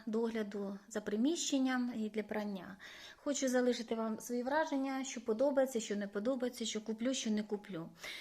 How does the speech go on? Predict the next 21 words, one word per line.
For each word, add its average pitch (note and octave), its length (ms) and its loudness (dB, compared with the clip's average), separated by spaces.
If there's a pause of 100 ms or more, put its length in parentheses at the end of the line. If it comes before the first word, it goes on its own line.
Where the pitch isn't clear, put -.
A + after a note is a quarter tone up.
(360)
Розположилась, C4+ 760 4
розклалася B3+ 760 4
тут A3+ 340 -6 (200)
<laughs> A3+ 220 0
на A#3+ 140 4
підлозі, B3+ 500 2
тому A#3+ 220 0
що A#3 160 0
на A#3 120 0
столі B3+ 480 2 (240)
трішки A#3+ 340 0
незручно. G3 680 0
Хочу A3 220 0
вам G#3+ 160 0
показати A3 640 0 (500)
таким G3+ 300 -4
от G3 100 -6
крупним G#3 400 -2
планом. B3+ 600 2 (240)
Давайте B3 360 4
почнемо. A#3 640 4